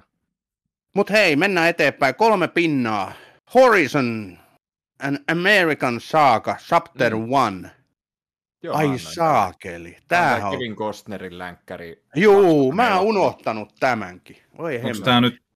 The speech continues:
Speaker 3: jä-, jälleen sitä samaa jatkumoa tän Yellowstonen kanssa?
Speaker 2: Ei, tää, hänhän hyppäsi sieltä maailmasta pois aika vauhilla, vauhilla ja jätti sen. Tää on Horizon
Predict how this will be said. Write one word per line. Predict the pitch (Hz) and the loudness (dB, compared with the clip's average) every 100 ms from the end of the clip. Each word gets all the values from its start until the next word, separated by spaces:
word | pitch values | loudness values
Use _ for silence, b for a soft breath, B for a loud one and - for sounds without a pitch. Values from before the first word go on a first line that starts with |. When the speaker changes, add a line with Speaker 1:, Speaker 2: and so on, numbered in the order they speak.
| _ | _
Speaker 3:
jä-, | 123 127 | -4 -2
jälleen | 120 123 113 104 | 0 2 0 -2
sitä | 113 | -4
samaa | 101 113 104 92 | -4 -2 0 -2
jatkumoa | 87 - 95 90 87 | -2 -6 -6 -4 -4
tän | 85 87 87 50 _ _ _ _ | -6 -6 -6 -10 _ _ _ _
Yellowstonen | 90 87 69 - - 57 60 | -10 -8 -10 -12 -14 -14 -14
kanssa? | - 55 - - - | -16 -16 -18 -20 0
Speaker 2:
Ei, | 170 139 95 - - | 2 2 -2 -10 -6
tää, | 123 117 101 98 _ - - 104 | -2 -2 -4 -8 _ -20 -20 -12
hänhän | 127 120 110 | -10 -8 -10
hyppäsi | 101 101 104 - | -12 -12 -14 -10
sieltä | 110 101 | -8 -8
maailmasta | 85 80 82 85 - | -12 -16 -18 -20 -20
pois | 87 85 82 | -16 -16 -16
aika | 82 85 | -18 -16
vauhilla, | 87 87 87 82 85 _ _ _ _ 120 | -14 -14 -14 -16 -18 _ _ _ _ -8
vauhilla | 147 131 123 107 101 | -6 -6 -8 -8 -8
ja | 98 | -8
jätti | 98 98 - | -10 -12 -16
sen. | 95 92 90 _ _ _ _ _ _ _ _ _ _ _ _ | -14 -14 -16 _ _ _ _ _ _ _ _ _ _ _ _
Tää | - 98 | -14 -12
on | 92 95 123 | -12 -12 -8
Horizon | 131 135 113 113 110 98 | -4 -4 -4 -8 -14 -14